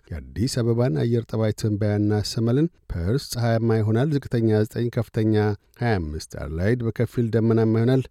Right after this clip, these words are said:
ዝቅተኛ አስራ አምስት፣ ከፍተኛ ሃያ ሦስት። ሜልበርን በአብዛኛው ፀሐያማ ይሆናል። ዝቅተኛ ዘጠኝ፣ ከፍተኛ ሃያ ሦስት። ሆባርት በከፊል ደመናማ ይሆናል።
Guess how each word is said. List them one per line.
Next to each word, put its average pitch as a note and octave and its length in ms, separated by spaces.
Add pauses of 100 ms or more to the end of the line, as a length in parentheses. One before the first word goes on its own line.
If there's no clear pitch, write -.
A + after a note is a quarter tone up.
ዝቅተኛ A#2+ 420
አስራ G#2+ 240
አምስት፣ A2 320
ከፍተኛ G#2+ 440 (440)
ሃያ A2+ 220
ሦስት። - 360
ሜልበርን E2+ 440
በአብዛኛው A2+ 580
ፀሐያማ A2 400
ይሆናል። B2 280 (200)
ዝቅተኛ A#2 360 (100)
ዘጠኝ፣ A2+ 320
ከፍተኛ G#2+ 460 (480)
ሃያ A#2+ 200
ሦስት። - 340
ሆባርት G#2 440
በከፊል A#2 460
ደመናማ A2 460
ይሆናል። A#2+ 300